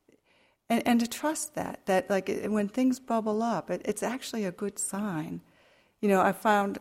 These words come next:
um, uh, through the years that, uh,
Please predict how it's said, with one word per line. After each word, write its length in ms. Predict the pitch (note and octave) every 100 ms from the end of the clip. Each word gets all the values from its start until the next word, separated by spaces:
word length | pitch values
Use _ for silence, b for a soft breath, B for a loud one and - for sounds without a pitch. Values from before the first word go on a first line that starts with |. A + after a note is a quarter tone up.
| -
um, 320 | F3+ F3 F3 b b b b _ _ _ _ -
uh, 280 | F3 E3+ F3 D#4+ - C4+
through 260 | - G#3+ G3
the 100 | F#3
years 440 | F#3+ G3+ F#3 F3
that, 200 | F3 E3+
uh, 440 | - F3+ E3+ -